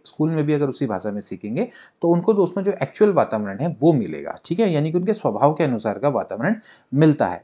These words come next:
इससे अध्यापक को अनुभव को बांटने में भी सुविधा होती है। बिल्कुल, इससे कोई भी जो टीचर है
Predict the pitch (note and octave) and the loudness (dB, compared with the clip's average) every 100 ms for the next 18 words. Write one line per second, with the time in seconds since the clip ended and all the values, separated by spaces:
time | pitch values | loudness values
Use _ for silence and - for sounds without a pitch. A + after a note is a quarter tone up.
0 | - C#3 A#3+ G3+ C#3 B2+ C3+ - G3 C3 | -6 0 2 2 2 0 -2 -2 -4 -2
1 | A#2+ A2 A2 D3+ A#2 G2 G#2 G2+ F#2+ B2+ | -4 -2 -2 -2 0 -2 -6 -12 -10 -12
2 | - G2 G2+ A2 A#2+ A#2+ A2+ A#2+ C#3+ G#2+ | -10 -8 -4 -4 -4 -4 -4 -4 -4 -6
3 | A2+ C3+ B2 B2 A2+ A2+ A#2+ - G2+ C#3 | -10 -8 -6 -4 -4 -6 -8 -10 -6 -6
4 | C3 D#3 | -4 -6